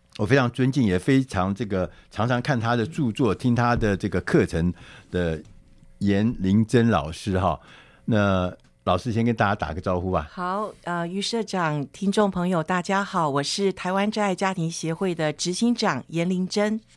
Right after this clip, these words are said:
Speaker 1: 对，严老师啊，他其实长期啊，几十年来一直都在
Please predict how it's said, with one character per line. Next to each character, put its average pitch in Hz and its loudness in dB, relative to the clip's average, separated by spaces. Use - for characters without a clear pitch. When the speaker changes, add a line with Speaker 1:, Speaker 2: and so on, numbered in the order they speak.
Speaker 1:
对， 78 -4
严 120 4
老 131 4
师 - -4
啊， 98 4
他 117 0
其 92 -4
实 107 0
长 95 -2
期 87 -2
啊， 76 0
几 - -2
十 107 0
年 113 6
来 90 2
一 117 0
直 104 -8
都 113 2
在 101 2